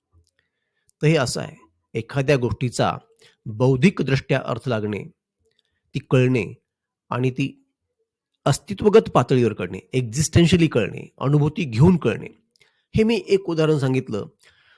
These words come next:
परंतु असं खूपदा होतं. सामान्यतः आपण जे जीवन जगतो,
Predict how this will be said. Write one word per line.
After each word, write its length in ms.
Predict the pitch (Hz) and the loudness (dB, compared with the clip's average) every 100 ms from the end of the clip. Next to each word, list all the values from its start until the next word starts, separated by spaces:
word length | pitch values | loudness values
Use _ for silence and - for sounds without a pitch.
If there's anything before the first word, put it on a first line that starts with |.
| _ - | _ -4
परंतु 400 | 135 139 127 147 | 0 0 -2 -4
असं 180 | 127 147 - | -2 -4 -2
खूपदा 380 | - 175 143 131 | 0 2 2 0
होतं. 240 | 85 - - _ _ _ _ _ _ _ _ _ _ _ _ | -2 -12 -20 _ _ _ _ _ _ _ _ _ _ _ _
सामान्यतः 680 | - 127 127 143 151 156 156 | -4 0 2 4 4 2 2
आपण 340 | 147 135 139 | 2 0 -2
जे 60 | 139 | -4
जीवन 340 | 120 135 139 | -2 0 0
जगतो, 460 | 113 107 _ 85 73 | -2 -6 _ -14 -14